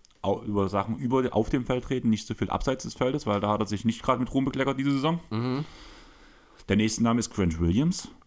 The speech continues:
Speaker 1: der auch nochmal einen Riesenschritt gemacht hat und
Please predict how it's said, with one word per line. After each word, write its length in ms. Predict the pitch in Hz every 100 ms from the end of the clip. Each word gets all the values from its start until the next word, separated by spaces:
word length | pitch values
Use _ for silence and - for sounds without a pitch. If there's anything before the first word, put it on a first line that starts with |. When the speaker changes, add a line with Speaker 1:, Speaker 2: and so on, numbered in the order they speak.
| - _ -
Speaker 1:
der 360 | 92 92 92 - -
auch 240 | 95 104 117
nochmal 240 | 110 107
einen 100 | 90
Riesenschritt 720 | 95 104 131 147 - 117 -
gemacht 340 | 143 131 135 -
hat 140 | 127
und 100 | 107